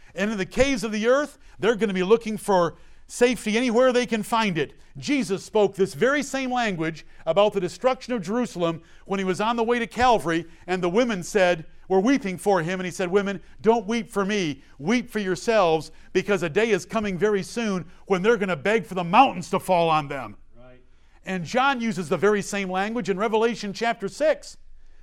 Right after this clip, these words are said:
Speaker 1: When Jesus Christ comes to judge this earth, they're gonna be begging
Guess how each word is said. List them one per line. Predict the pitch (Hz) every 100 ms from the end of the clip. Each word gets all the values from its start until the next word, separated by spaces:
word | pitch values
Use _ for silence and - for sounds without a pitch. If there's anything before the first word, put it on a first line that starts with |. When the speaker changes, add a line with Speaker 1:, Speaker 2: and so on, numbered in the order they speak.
| - - -
Speaker 1:
When | - 190
Jesus | 147 240 185 196
Christ | - 233 214
comes | - 214 208
to | 208
judge | 147 226 202
this | 160 220
earth, | 240 285 262 - - -
they're | 196
gonna | 202 214
be | 196
begging | 139 214 185 165 95